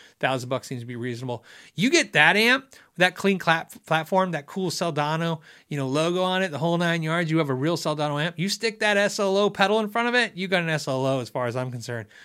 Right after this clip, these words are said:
Uh, close enough, close enough for what would be twelve hundred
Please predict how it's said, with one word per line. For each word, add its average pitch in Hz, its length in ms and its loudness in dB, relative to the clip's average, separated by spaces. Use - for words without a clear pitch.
Uh, 123 200 0
close 214 360 6
enough, 190 600 2
close 175 320 0
enough 175 240 0
for 151 260 2
what 147 180 -2
would 151 120 -2
be 151 140 -6
twelve 165 260 0
hundred 151 320 0